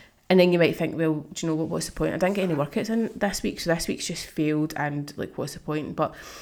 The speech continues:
these little small actions are gonna build every single day,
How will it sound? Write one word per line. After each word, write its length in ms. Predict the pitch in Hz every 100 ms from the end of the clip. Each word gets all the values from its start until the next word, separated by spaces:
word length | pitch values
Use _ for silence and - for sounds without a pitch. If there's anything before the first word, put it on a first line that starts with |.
| - - -
these 240 | 190 208
little 580 | 196 170 - 190 190 185 -
small 800 | - - 165 160 160 170 160 - -
actions 560 | - - - 208 208
are 140 | - 165
gonna 260 | 170 175
build 480 | 165 147 147 185 - -
every 200 | 160 170
single 340 | 175 160 151
day, 420 | 147 147 160 240